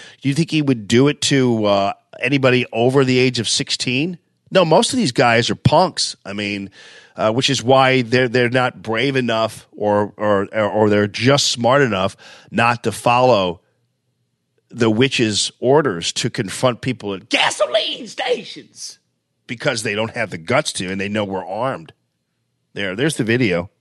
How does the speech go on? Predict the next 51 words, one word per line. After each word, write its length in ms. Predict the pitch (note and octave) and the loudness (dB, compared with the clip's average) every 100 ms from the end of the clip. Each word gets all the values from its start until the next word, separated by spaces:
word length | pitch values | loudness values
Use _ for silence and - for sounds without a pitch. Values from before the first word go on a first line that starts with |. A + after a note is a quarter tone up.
| _ _ | _ _
for 240 | - E2+ | -14 -12
you. 160 | E2 F2+ _ _ _ _ _ _ _ _ _ _ _ _ _ _ _ _ _ | -10 -14 _ _ _ _ _ _ _ _ _ _ _ _ _ _ _ _ _
I'm 120 | - F3+ | -2 2
not 160 | D3 | 2
saying 300 | - B2+ G#2+ | 2 2 2
I'd 260 | F#2 E2 - _ - _ _ | -2 -6 -12 _ -20 _ _
just 180 | A#2 - | -6 -4
shoot 300 | - B2+ B2 | -2 -2 0
somebody 380 | A2+ F2+ F2 | -2 0 -4
for 120 | E2+ - | -6 -6
screaming 460 | - G2 B2 F#2 | -6 -2 -2 -2
at 120 | D2 | -6
me. 80 | D2+ | -6
I 80 | F2 | -4
wouldn't 240 | F#2 D#2 | -4 -6
do 140 | D2+ D2+ | -8 -6
that, 360 | D#2+ F#2 C#2+ - | -4 -6 -8 -14
but 200 | - - _ _ _ _ _ _ | -16 -16 _ _ _ _ _ _
they'd 260 | - A#2+ G#2 | 2 2 2
know 560 | G#2 A2+ A#2 G#2 F#2 E2+ | 2 4 4 2 -2 -2
that 380 | F2+ E2+ D#2 _ - | -2 -2 -4 _ -12
they 140 | F2 | -8
wouldn't 300 | F2 G2 F2+ | -6 -6 -6
go 200 | F#2 E2+ | -6 -8
any 140 | E2+ D2 | -10 -12
further. 500 | - F2+ F2 C2+ _ _ - | -12 -10 -10 -14 _ _ -2
There, 140 | C3 | 0
I 100 | C3 | 0
just 160 | D#3 - | -2 2
put 120 | E3 | 2
it 80 | C#3+ | 4
on 160 | C3 | 0
the, 120 | A2+ G#2+ | -2 -6
I 80 | |
put 220 | - E3+ C#3 | -4 -2 -2
it 20 | |
in 80 | A#2 | -2
the 80 | |
comment 340 | G2 G#2 G2 F#2 | -2 -2 -2 -2
section 320 | F2 E2 D#2+ | -2 -4 -8
for 220 | - D2+ | -10 -10
you 100 | C#2 | -10
there. 240 | C2+ C#2 - _ | -10 -14 -16 _
So 180 | - G2 | -8 -6
we'll 140 | G2+ | -4
do 160 | F#2 E2+ | -2 -4
that, 260 | D#2 C#2 _ _ _ - | -4 -8 _ _ _ -12
ladies 380 | E2 - C#2+ | -10 -8 -8
and 100 | - | -10
gents. 460 | D2 F2+ E2+ - - | -8 -8 -6 -8 -10
See, 300 | - A3 F4 | 0 2 2